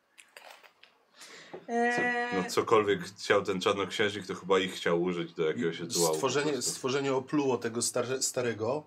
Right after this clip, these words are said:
Speaker 1: No.
Speaker 3: tak że się prawie udławił tym śluzem. Musiałem go wyciągnąć. Tyle mu wyciągnąłem z gardła.
Speaker 1: Śluz wyciągnąłeś?
Speaker 3: To taki zastygły, jak żywica. Widziałeś
Speaker 1: Mogę to
Speaker 3: kiedyś
Speaker 1: zobaczyć?
Speaker 3: żywicę na drzewie?
Speaker 2: Le-
Speaker 3: Wrzuciłem gdzieś w tą zgniłą słomę.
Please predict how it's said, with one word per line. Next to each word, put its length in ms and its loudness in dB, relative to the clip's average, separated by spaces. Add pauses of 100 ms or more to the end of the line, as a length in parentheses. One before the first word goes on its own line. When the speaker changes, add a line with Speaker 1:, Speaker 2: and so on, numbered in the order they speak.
(140)
Speaker 1:
No. 300 -8 (160)
Speaker 3:
tak 140 -2
że 100 -4
się 120 -2
prawie 300 0
udławił 460 0
tym 180 -8
śluzem. 600 -2 (420)
Musiałem 320 -2
go 120 0
wyciągnąć. 720 -2 (640)
Tyle 220 6
mu 140 -2
wyciągnąłem 520 -2
z 40 -8
gardła. 540 -4
Speaker 1:
Śluz 400 -4
wyciągnąłeś? 680 -8 (560)
Speaker 3:
To 120 -14
taki 360 -10
zastygły, 500 0
jak 140 -2
żywica. 440 -6
Widziałeś 140 -6
Speaker 1:
Mogę 160 4
to 60 2
Speaker 3:
kiedyś 200 0
Speaker 1:
zobaczyć? 280 0
Speaker 3:
żywicę 180 0
na 120 -4
drzewie? 320 -4
Speaker 2:
Le- 1600 -16
Speaker 3:
Wrzuciłem 420 2
gdzieś 180 0
w 20 -8
tą 180 2
zgniłą 380 0
słomę. 480 0